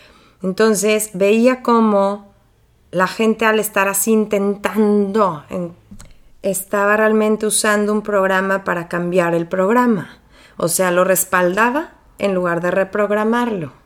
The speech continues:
¿sí? Intentaba cambiar el ego con el ego, ¿sí? Su subconsciente desde su mente consciente. Y no se podía, ¿sí? Encontraba ahí la resistencia, tenía que ir más allá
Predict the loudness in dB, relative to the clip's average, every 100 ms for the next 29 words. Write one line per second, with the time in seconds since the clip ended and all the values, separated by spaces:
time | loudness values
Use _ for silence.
0 | _ _ _ _ -14 -4 0 0 -2 -10
1 | -20 -20 -20 _ _ _ _ 2 4 4
2 | 2 2 2 2 2 2 2 2 2 0
3 | 2 2 4 4 2 0 -4 -12 _ _
4 | -12 -6 -4 -2 -2 -2 -2 0 0 0
5 | 0 2 2 0 -2 -4 2 4 4 0
6 | -2 -4 -4 -4 -6 -4 -4 -2 -2 -4
7 | -8 -18 -20 -20 -20 _ _ -4 -2 -4
8 | -4 -4 0 4 6 4 2 -6 _ -6
9 | 0 2 2 0 -4 -2 -2 0 0 0
10 | 0 0 0 -2 -4 -4 -4 -6 -4 -2
11 | 0 -2 -4 -4 -4 -2 -2 -2 0 2
12 | 2 0 -2 2 4 4 0 -6